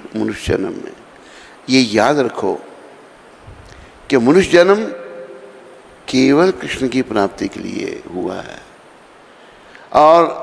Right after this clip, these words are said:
पहले तो ये था कि लोग भाग्यहीन इतने हैं, उनको अच्छे गुरु नहीं मिलते। जैसे प्रभुपाद जी हमारे गुरु महाराज हैं,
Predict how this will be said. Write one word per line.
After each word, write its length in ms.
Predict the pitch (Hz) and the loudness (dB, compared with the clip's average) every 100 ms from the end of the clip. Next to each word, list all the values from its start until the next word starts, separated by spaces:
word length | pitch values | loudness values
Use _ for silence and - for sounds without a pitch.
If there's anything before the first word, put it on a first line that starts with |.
| - - - - - - - - - - - - - - - - - - - | -14 -18 -20 -20 -20 -20 -20 -20 -20 -20 -20 -20 -20 -20 -20 -20 -20 -20 0
पहले 260 | 131 143 165 | 4 6 4
तो 120 | 160 | 2
ये 300 | 147 160 165 | 4 4 4
था 100 | 143 | 2
कि 420 | 139 139 139 - - | 0 0 -2 -2 -4
लोग 500 | 117 131 131 127 - | 0 2 2 -2 -6
भाग्यहीन 540 | 90 135 147 135 143 | -2 0 0 2 2
इतने 280 | 135 131 143 | 0 -2 -2
हैं, 300 | 147 135 131 - - - - - - - - - - - - - - | 0 0 -2 -6 -16 -20 -20 -20 -20 -20 -20 -20 -20 -20 -20 -10 -2
उनको 640 | 135 139 135 127 - - | -2 2 4 4 0 -6
अच्छे 280 | - - 147 | -4 0 2
गुरु 240 | 127 139 147 | 2 2 4
नहीं 140 | 151 | 4
मिलते। 500 | 143 139 131 131 - | 4 0 -4 -8 -4
जैसे 240 | 131 127 127 | 0 2 0
प्रभुपाद 480 | 131 135 127 123 - | 0 0 2 0 -2
जी 160 | 117 | -4
हमारे 280 | 123 131 131 | 0 0 0
गुरु 240 | 127 127 | -2 -2
महाराज 360 | 120 - 127 - | -2 -2 -2 -2
हैं, 240 | - 123 | -4 -8